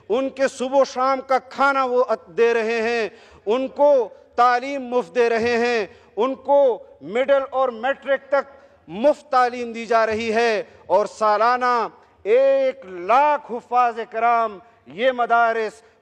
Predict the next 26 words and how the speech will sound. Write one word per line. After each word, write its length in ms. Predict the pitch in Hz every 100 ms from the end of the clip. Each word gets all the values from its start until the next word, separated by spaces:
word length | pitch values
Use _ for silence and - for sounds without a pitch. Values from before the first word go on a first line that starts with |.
| -
पाकिस्तान 760 | 226 226 226 226 - 233 226 220
को 160 | - 214
हुफ़ाज़ 460 | 208 226 220 214 220
कराम 380 | 208 226 214
दे 140 | 214 214
रहे 240 | 214 214 208
हैं। 300 | 220 208 170 - _ 110
जहाँ 320 | 185 226 240 226
उम्मत 440 | 208 247 254 254 233
मुस्लिमा 500 | 233 240 269 262 262
को 300 | 262 285 269 208 - - -
कुरान 400 | 214 254 262 262 -
करीम 360 | 247 262 269 254
के 140 | 240 247 226
एक 340 | 269 277 277 208
नुस्खे 480 | 208 269 - 262 247
को 160 | 262
जलाने 520 | 190 220 247 269 269 269
पर 260 | 269 269 220 - _ _ _ _ _ _ _ _
बेचैनी, 720 | 131 233 247 254 269 277 277 240 151 - _ _ -
बेकरारी 720 | 240 262 262 262 269 269 262
है, 360 | 254 262 208 - _ -
वहाँ 880 | 151 233 262 277 240 151 _ _ -
अगर 380 | 196 240 269 254
मगरिब 440 | 202 247 269 269 262
के 80 | -